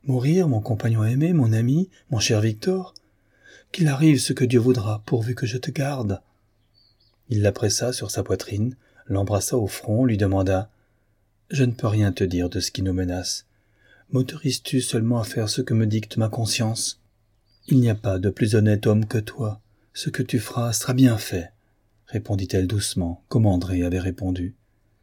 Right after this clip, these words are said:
Mais elle se sentait entraînée vers quelque gouffre invisible, elle songeait, prise de terreur, à cette possibilité atroce, se retrouver enfoncée dans la médiocrité de jadis. Victor était retourné dans son cabinet.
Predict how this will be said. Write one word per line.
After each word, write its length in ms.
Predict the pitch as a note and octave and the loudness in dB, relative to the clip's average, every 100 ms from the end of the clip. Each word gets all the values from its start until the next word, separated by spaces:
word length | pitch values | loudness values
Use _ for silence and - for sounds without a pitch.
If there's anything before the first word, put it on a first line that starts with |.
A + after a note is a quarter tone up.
| _ _ _ - | _ _ _ -2
Mais 120 | A2+ | 2
elle 160 | B2 C3+ | 2 0
se 80 | C3 | -2
sentait 300 | C3+ C3 D3 | -4 0 0
entraînée 380 | B2 - C#3+ | 0 2 2
vers 160 | C3 A2 | 2 0
quelque 240 | B2+ A2+ | -2 0
gouffre 360 | A2+ A2 A#2+ - | 2 2 -2 0
invisible, 640 | G#2+ G#2 G2+ F#2+ F#2+ G2 G#2 _ _ _ | 2 2 2 0 -2 -2 -8 _ _ _
elle 140 | - G#2+ | -10 -4
songeait, 540 | - A2+ G#2+ F#2+ F2 | -2 0 0 -2 -4
prise 300 | - A#2 G2+ | -4 -2 0
de 100 | F#2+ | 0
terreur, 560 | G2 A#2+ G#2+ G2 E2+ - - - | -2 -2 -2 -4 -6 -10 -20 -14
à 100 | D3 | -8
cette 220 | A2+ A2 | -2 -2
possibilité 560 | - G#2 G#2 G2 G2 - | -2 -4 -2 -2 -2 -2
atroce, 720 | F2 - - F#2+ B2+ - - _ _ _ _ | -4 -4 -2 -2 -2 -6 -8 _ _ _ _
se 160 | - G2+ | -10 -6
retrouver 380 | G2+ - G#2 | -4 -4 -2
enfoncée 540 | F#2+ F#2 - G2 F#2 G2+ | -2 -4 -6 -6 -4 -2
dans 120 | F#2+ | -2
la 100 | F#2 | 0
médiocrité 600 | G2 F#2+ G2 - - G2 | -2 -2 -4 -6 -6 -4
de 100 | F#2+ | -2
jadis. 580 | F#2+ F#2+ F#2+ F#2 - - _ _ _ _ _ _ _ _ | -2 -2 -2 -4 -4 -6 _ _ _ _ _ _ _ _
Victor 440 | A2 G#2+ C3+ C3 | -8 -2 0 2
était 180 | A2 G#2 | 0 -4
retourné 380 | G2 - G#2 A2 | -6 -4 -2 0
dans 160 | G#2+ F2+ | -2 -4
son 160 | - | -6
cabinet. 540 | F#2 F#2+ F#2+ F#2 F#2+ | -2 0 0 0 -2